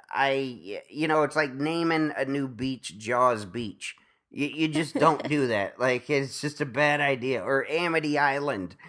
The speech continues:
Speaker 1: I mean, you don't do, it's, it just has a,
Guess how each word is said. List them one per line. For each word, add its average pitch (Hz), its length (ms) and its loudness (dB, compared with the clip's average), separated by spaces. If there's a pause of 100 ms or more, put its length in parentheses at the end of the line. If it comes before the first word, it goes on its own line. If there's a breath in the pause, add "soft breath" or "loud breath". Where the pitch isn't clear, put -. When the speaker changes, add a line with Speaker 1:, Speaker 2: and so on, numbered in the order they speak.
(220 soft breath)
Speaker 1:
I - 40 -6
mean, 165 360 0
you 165 140 -4
don't 175 320 4
do, 185 140 6
it's, 147 360 -2
it 139 260 -6
just 151 220 -6
has 156 280 0
a, 143 160 -2